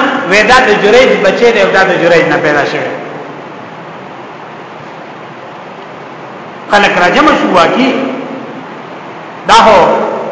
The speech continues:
عبادت گزار نه دی. هر څه چې هغه وخت کې خلکو ویلي دي، یا کومې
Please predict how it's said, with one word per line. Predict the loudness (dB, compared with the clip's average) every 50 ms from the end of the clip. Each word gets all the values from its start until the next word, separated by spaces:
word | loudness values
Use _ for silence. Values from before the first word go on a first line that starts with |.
| -8 -6 -2 2
عبادت | 2 4 6 6 4 4 4 2 2 2
گزار | 4 6 6 6 6 4 4 2 4 4
نه | 4 4
دی. | 4 4 2 0 0 -2 -4 -6 -8 -8 -10 -10 -12 -12 -14 -14 -14 -14 -16 -16 -16 -16 -16 -16 -16 -16 -16 -16 -16 -14 -14 -14 -16 -16 -16 -16 -16 -16 -16 -16 -16 -16 -16 -16 -14 -14 -14 -14 -12 -2 2 4
هر | 4 4 4 4
څه | 6 6 4 4 4 4
چې | 4 6 6
هغه | 6 6 6 8 6
وخت | 6 6 4 2
کې | 2 2 4 4
خلکو | 4 4 4 6 6 8
ویلي | 8 8 6 4 2 2
دي، | 0 0 0 -2 -2 -4 -6 -6 -8 -8 -10 -4 2 4
یا | 4 4 4 4
کومې | 2 2 2